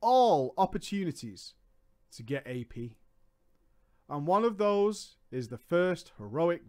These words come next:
dungeon of the day. Anybody still do that? <laughs> Not a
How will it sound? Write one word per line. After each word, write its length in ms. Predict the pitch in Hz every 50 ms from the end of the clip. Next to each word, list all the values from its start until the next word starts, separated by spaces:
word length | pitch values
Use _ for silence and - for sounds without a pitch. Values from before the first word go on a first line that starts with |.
| - _ -
dungeon 360 | 151 156 165 156 151 160 160
of 120 | 151 139
the 80 | 151 151
day. 240 | 151 135 110 95 -
Anybody 260 | 143 175 185 202 202
still 260 | - - - 196 180
do 200 | 147 151 151 170
that? 240 | 190 202 202 - - _ _ _ _ _ _ _ _ _ _ _ _ _ _ _ _ _ _ _ _ _ - - - _ _ -
<laughs> 80 | - - - - - - - - - - - - - - _ _ _ _ _ -
Not 120 | 143
a 40 | 131